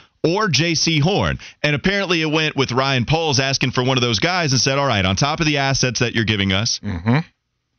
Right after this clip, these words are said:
Speaker 1: you include D J Moore, J C Horn, or Brian Burns. I'll call it in right now." And eventually, <laughs> Carolina did, made their decision. Now, I'm trying to look up the report and where it is, and we can give a little bit more detail on it. But with the gist of the question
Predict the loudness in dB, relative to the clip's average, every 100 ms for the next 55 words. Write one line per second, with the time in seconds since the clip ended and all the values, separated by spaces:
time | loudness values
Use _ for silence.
0 | _ _ _ _ _ _ _ _ _ _
1 | -2 0 2 0 0 0 0 0 0 0
2 | 0 2 0 -2 -6 -2 -2 0 0 2
3 | 2 2 2 2 0 2 2 2 2 0
4 | -2 -2 -2 -2 -2 0 0 0 -2 -4
5 | -10 -20 _ _ _ _ _ _ _ _
6 | _ 0 2 0 0 0 0 -2 -6 -8
7 | -10 -8 -2 0 0 0 0 2 2 2
8 | 0 0 -2 -2 -2 0 0 -2 -4 -12
9 | -4 -2 0 -2 -2 0 0 0 0 0
10 | 0 -2 -2 -2 -2 -2 0 0 2 2
11 | 2 2 2 2 2 2 2 0 0 0
12 | 0 0 0 0 0 0 0 0 0 0
13 | 0 0 -2 -4 -4 -2 -2 -2 -2 -4
14 | -2 -2 0 0 0